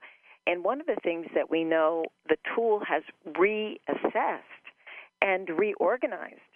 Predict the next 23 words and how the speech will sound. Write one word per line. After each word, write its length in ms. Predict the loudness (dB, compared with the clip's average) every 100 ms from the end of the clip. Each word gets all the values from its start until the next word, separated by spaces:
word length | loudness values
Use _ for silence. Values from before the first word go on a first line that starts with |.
| _ 0
to 60 |
make 220 | 0 -2 -2
it 100 | 0
more 220 | 2 0
effective 560 | 0 0 0 0 0
is 80 | 0 0
the 80 | -2
whole 360 | 2 2 2 2
aspect 580 | 2 2 0 -4 -2 -2
of 80 | -2
happiness 520 | 0 0 0 -4 -4 -4
and 80 | 0
optimism, 680 | 4 4 2 -8 -6 -6 -6
which 220 | -6 -6
is 80 | -4 -2
my 160 | 0 -2
sweet 180 | -4 -6 -4
spot. 260 | -2 -4 -4 -8 -6 -6 -6 -2
And 120 | 2
one 160 | 2 0
of 60 | -4
the 120 | -2
things 280 | -2 -2